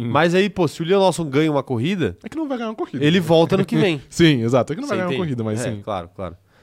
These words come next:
Speaker 1: Mas aí talvez se o Leon Lawson ganhar uma corrida e o Ricardo continua indo bem, talvez os caras olhem e falem, "Ih, o problema é o Tsunoda."
Speaker 2: Ah, claro, sim,
Speaker 1: Aí
Speaker 2: pode ser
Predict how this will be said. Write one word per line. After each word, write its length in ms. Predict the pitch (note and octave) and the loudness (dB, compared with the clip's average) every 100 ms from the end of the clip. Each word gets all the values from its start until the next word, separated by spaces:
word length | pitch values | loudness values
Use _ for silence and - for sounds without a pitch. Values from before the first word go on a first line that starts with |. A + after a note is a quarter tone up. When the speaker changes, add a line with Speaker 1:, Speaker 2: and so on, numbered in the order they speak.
| _ _ | _ _
Speaker 1:
Mas 160 | C3 C3+ | 0 2
aí 120 | D#3+ | 2
talvez 340 | G3+ E3+ D#3 | 2 0 -2
se 80 | - | -4
o 40 | E3+ | -4
Leon 120 | E3 | -2
Lawson 220 | D#3 C#3 | -2 -4
ganhar 120 | C#3+ | -4
uma 120 | C#3+ | -4
corrida 580 | C3+ C3+ A#2 C3+ D#3+ E3+ | -2 -4 -4 -6 -8 -8
e 140 | C3 B2+ | -6 -6
o 80 | A#2+ | -6
Ricardo 340 | A2+ B2 A#2 | -6 -6 -6
continua 340 | B2 A2+ A#2+ | -10 -12 -12
indo 120 | A2+ G#2+ | -12 -10
bem, 180 | G#2+ | -10
talvez 380 | A2+ C3 C3 C3 | -10 -10 -10 -12
os 320 | C#3 C3 B2 | -14 -16 -18
caras 280 | - A#2+ A2+ | -12 -10 -8
olhem 180 | A2 A2+ | -10 -10
e 20 | |
falem, 220 | A#2 A2 A2 | -12 -12 -12
"Ih, 60 | |
o 40 | G#2+ | -14
problema 280 | F#2+ G2+ | -14 -12
é 20 | A2+ | -12
o 20 | |
Tsunoda." 460 | - C3+ G#2 F2+ G2 _ _ _ _ _ _ _ _ | -14 -12 -12 -14 -20 _ _ _ _ _ _ _ _
Speaker 2:
Ah, 240 | F3 E3+ D#3 | 0 2 2
claro, 300 | C3+ C3 A2 | 2 2 -2
sim, 120 | A#2 | -6
Speaker 1:
Aí 40 | F#2+ | -4
Speaker 2:
pode 60 | |
ser 60 | G2 | -4